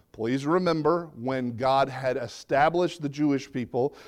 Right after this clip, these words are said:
to bring forth the Messiah, to give his commandments, to lay out so much of what he would be doing, uh, throughout history, but that did not mean that the Jewish people were better than anybody else.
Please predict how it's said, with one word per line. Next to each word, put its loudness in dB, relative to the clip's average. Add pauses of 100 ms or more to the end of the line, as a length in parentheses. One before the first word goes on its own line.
(160)
to -4
bring 0
forth 4
the -10
Messiah, -2
to -8
give 2
his -2
commandments, -8
to -6
lay 0
out 4 (300)
so 0
much 2
of 0
what 2
he -6
would -2
be -8
doing, 0 (460)
uh, 0
throughout 2
history, -4 (560)
but 2
that 0
did 4
not -2
mean 0 (200)
that -2
the -6
Jewish 2
people 0
were 0
better -2
than -8
anybody -6
else. -18